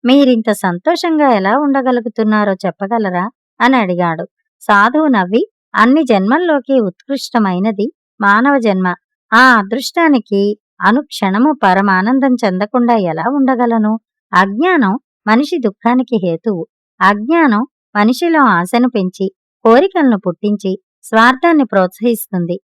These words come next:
నిత్య సంతోషిగా ఉండాలంటే మనిషి జ్ఞానాన్ని పొందాలి" అన్నాడు. రాజు, మంత్రి ఆయన వద్ద సెలవు తీసుకుని మరికొంత దూరం వెళ్ళాక వారికో బిచ్చగాడు కనిపించాడు.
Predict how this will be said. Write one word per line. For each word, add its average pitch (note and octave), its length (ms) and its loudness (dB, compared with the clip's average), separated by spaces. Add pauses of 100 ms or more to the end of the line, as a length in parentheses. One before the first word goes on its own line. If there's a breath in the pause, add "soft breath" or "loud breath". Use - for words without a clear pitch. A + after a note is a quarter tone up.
(140)
నిత్య G#3 320 -4
సంతోషిగా C4+ 640 -2
ఉండాలంటే F3+ 720 -4 (340)
మనిషి A3 560 -2 (280)
జ్ఞానాన్ని A#3 560 2
పొందాలి" F3+ 600 -4 (300)
అన్నాడు. F#3+ 480 0 (440)
రాజు, A3 380 2
మంత్రి G3 520 -2 (280)
ఆయన A#3 340 2
వద్ద F3 220 -2
సెలవు G#3 380 -2
తీసుకుని A#3+ 580 -4 (320)
మరికొంత D#4 480 -2
దూరం G3+ 380 0
వెళ్ళాక F#3 560 -4 (340)
వారికో D4 440 2
బిచ్చగాడు G3+ 560 -2
కనిపించాడు. F#3 640 -4